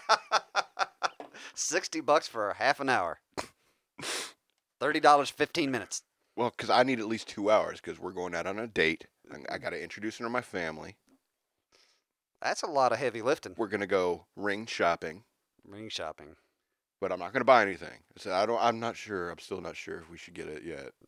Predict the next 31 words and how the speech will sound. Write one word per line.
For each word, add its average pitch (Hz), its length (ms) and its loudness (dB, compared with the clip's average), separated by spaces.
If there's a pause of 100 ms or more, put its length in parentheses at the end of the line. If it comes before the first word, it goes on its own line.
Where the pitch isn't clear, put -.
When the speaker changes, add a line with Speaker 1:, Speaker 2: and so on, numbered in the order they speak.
Speaker 1:
Uh, 101 160 -10
Speaker 2:
Yeah. 107 320 -8 (880)
And 98 160 -4
then 101 120 4
Speaker 1:
and 151 80 -2
then 160 80 4
you - 60 6
Speaker 2:
maybe, 156 80 2
Speaker 1:
gotta 156 160 4
know 151 120 4
if 147 40 10
Speaker 2:
and 139 60 4
Speaker 1:
she 139 200 8 (140)
Speaker 2:
then, 123 240 0
and 123 160 2
if, 104 180 -14 (100)
then 117 240 0
if 113 80 -2
she - 140 -6
really, 107 360 0 (300)
really 117 380 0
is 101 100 -4
interested, 127 480 0
sh-, - 160 -12
that's 98 240 -4
when 80 80 -18
she - 140 -20
fucks - 320 -18
me, - 100 -20
right? 78 400 -18
Speaker 1:
Right, 87 380 -6